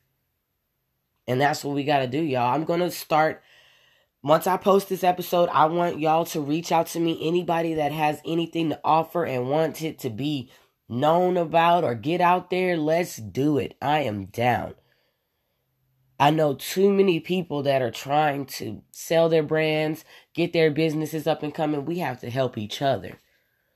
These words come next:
So like I said, y'all hear this episode and you have something valuable that you wanna come and promote, please do not hesitate. And I'm talking from, from soaps to clothes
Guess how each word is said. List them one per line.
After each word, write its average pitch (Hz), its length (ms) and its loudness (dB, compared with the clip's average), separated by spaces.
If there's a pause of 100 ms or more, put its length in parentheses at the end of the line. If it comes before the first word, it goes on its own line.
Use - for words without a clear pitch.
(120)
So - 160 -4
like 139 240 4
I 143 80 4
said, 139 340 -4
y'all 127 160 2
hear 165 220 -2
this 165 240 -4
episode 165 480 0
and 139 180 0
you 160 80 -2
have 165 260 2
something 160 400 -2
valuable 185 600 2
that 165 180 -4
you 190 160 -4
wanna 185 300 0
come 190 320 -2 (240)
and 170 160 0
promote, 165 520 2 (320)
please 196 460 0
do 135 180 -4
not 156 280 0
hesitate. 135 640 -6 (720)
And 143 180 2
I'm 180 140 4
talking 180 400 0
from, 120 260 -6 (460)
from 151 240 0
soaps 196 640 2
to - 140 -6
clothes 190 560 2